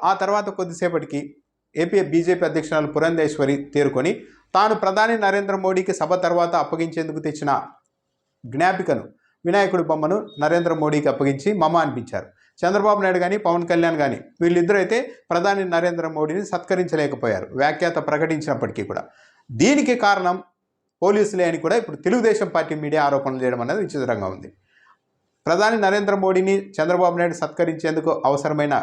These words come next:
జ్ఞాపికను, పూల పుష్పగుచ్చాన్ని టీడీపీ నేత అనగాని సత్యప్రసాద్ తీసుకొని వస్తూ ఉన్నారు.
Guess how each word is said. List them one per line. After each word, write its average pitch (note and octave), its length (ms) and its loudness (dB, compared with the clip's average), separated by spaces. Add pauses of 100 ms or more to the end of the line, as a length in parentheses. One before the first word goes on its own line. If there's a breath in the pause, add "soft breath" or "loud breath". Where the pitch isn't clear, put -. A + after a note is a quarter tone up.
జ్ఞాపికను, D3 760 -2
పూల D3+ 160 2
పుష్పగుచ్చాన్ని D3 1000 -2 (400 soft breath)
టీడీపీ A3 300 4
నేత G#3+ 240 2
అనగాని F3+ 540 0
సత్యప్రసాద్ E3 580 -2
తీసుకొని D3+ 320 -2
వస్తూ C3+ 260 -2
ఉన్నారు. C3 400 0